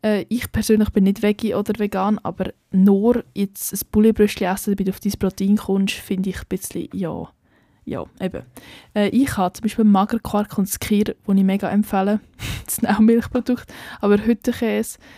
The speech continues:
Dann gibt's ganz viele Käse, die viel Protein haben.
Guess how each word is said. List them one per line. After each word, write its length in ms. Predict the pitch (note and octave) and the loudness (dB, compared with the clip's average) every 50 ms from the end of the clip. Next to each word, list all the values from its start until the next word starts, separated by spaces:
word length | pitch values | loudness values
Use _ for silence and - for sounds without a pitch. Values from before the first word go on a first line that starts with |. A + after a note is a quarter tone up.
| - _ _ | -20 _ _
Dann 260 | - A3 G#3 G#3 G3+ | 0 2 2 2 2
gibt's 320 | G3+ - G3 G3 - - - | 0 -2 -6 -8 -10 -10 -6
ganz 280 | - F3+ F#3 - - | -6 -6 -6 -6 -6
viele 160 | - G3 F#3+ G#3 | -8 -8 -8 -8
Käse, 420 | - - G3+ F#3+ G#3+ A#3+ - - | -6 -4 -2 -2 -2 -2 -2 -6
die 80 | C4 B3 | -10 -6
viel 160 | - C4 B3+ | -4 -6 -4
Protein 480 | - B3 A#3+ A#3+ - A#3+ A#3 B3 A3+ | -4 -4 -6 -4 -2 -2 0 0 0
haben. 180 | A#3 G#3+ A3 | 0 0 0